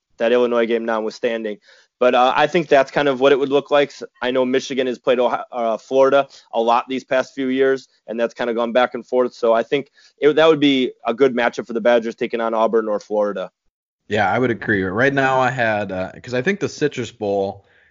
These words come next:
Speaker 2: is, used to be the Capital One Bowl, right? I think Capital
Speaker 1: Yes.
Speaker 2: One switched their
Speaker 1: Yep.
Speaker 2: sponsorship to something else.
Speaker 1: Yeah, now
Speaker 2: <laughs>
Speaker 1: it's
Speaker 2: So
Speaker 1: V R B O instead of the, it used to be the Capital One Citrus Bowl.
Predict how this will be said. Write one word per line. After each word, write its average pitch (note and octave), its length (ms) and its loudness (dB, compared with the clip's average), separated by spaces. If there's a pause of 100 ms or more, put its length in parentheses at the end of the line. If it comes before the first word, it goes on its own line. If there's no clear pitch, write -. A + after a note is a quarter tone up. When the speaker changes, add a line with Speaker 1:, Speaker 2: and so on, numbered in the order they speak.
(160)
Speaker 2:
is, G2+ 760 -6
used C3+ 380 -2
to A#2+ 60 -6
be G#2+ 160 -4
the F#2 80 -8
Capital F#2+ 400 -2
One F#2+ 240 -4
Bowl, D#2 240 -8
right? F#2 240 -4
I G2 60 -10
think F#2+ 180 -12
Capital G2+ 340 -4
Speaker 1:
Yes. G#2+ 160 2
Speaker 2:
One G2 80 -6
switched G2 380 -12
their D3 100 4
Speaker 1:
Yep. D#3 60 2
Speaker 2:
sponsorship G2+ 420 -8
to - 80 -20
something G2+ 240 -10
else. G#2 280 -6 (540)
Speaker 1:
Yeah, C3+ 140 6
now D3+ 160 4
Speaker 2:
<laughs> - 0 -
Speaker 1:
it's D#3 140 2
Speaker 2:
So B2 80 -4
Speaker 1:
V D3+ 120 6
R D3+ 220 6
B C#3 220 2
O C3+ 220 6
instead B2 300 -2
of A2+ 140 -4
the, A2 380 -4
it C3 80 -10
used D3+ 160 -2
to D3+ 40 -20
be D#3 60 -2
the B2+ 140 -6
Capital C#3+ 480 -4
One C3 280 -2
Citrus - 380 -10
Bowl. F#2+ 320 -10